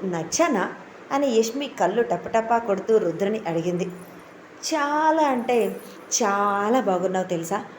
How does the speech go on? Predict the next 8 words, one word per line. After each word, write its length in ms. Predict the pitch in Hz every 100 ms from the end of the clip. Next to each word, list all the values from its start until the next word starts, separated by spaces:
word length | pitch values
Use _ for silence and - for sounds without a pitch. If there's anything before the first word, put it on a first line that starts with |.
| - - 196
అడవిలో 400 | 220 247 277 269
తిరిగే 480 | 220 196 202 190 185 - -
వనదేవతలా 920 | 160 165 165 214 208 208 208 208 214 202
ఉన్నావు. 280 | 196 180 - - - - -
సిటీలో 460 | 165 165 196 277
పెరిగిన 460 | 285 269 277 277 285
అమ్మాయి 640 | 277 220 240 262 269 269
అంటే 440 | 254 254 277 240